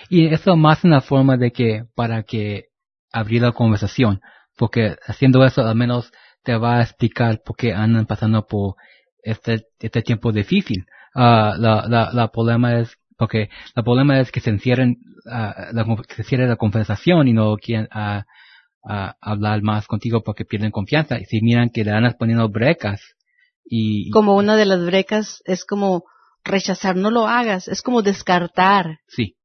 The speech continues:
Speaker 2: cómo se siente la persona.
Speaker 1: Ujú. Y a lo menos respetando por qué tienen esos pensamientos y, eh, eh, ya con eso ganas más confianza con la persona que te van a, a dirigir más. Porque ya,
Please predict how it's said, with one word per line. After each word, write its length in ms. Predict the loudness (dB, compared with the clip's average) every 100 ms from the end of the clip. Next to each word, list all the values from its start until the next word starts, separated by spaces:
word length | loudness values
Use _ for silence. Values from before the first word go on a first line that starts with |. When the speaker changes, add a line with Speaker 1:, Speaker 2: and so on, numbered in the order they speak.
| _ _ _
Speaker 2:
cómo 180 | -6 -6
se 140 | -6 -8
siente 320 | -6 -6 -6
la 140 | -6
persona. 600 | -8 -10 -6 -6 -6 -10 -6
Speaker 1:
Ujú. 220 | -2 -2 -4 -14 -20 -6
Y 280 | 0 0 0
a 100 | 0
lo 100 | 0
menos 320 | 2 0 -2 -10 -8
respetando 1000 | -6 -4 -4 -4 0 2 4 4 2 0 -6
por 120 | -6
qué 140 | -6
tienen 240 | -4 -2 -2
esos 200 | -4 -4
pensamientos 840 | -4 -2 0 2 0 -2 -6 -8 _ _ _ _ _ _ -4
y, 280 | -2 -2 -6
eh, 80 | -6
eh, 180 | -4 0
ya 360 | 2 2 0 _ _ _ _ _ _ _
con 160 | 0 2
eso 260 | 2 0 -2 -4
ganas 240 | 0 0
más 180 | 0 -2
confianza 440 | -4 -6 -6 -6 -4
con 160 | -4
la 80 | -4
persona 360 | -2 0 0 -2
que 160 | -6
te 140 | -6 -6
van 180 | -4
a, 180 | -4 -6 -6
a 100 | -4
dirigir 340 | -2 -2 2 4
más. 240 | 4 2 -4 -16 -16 _
Porque 300 | 0 4 4
ya, 140 | 4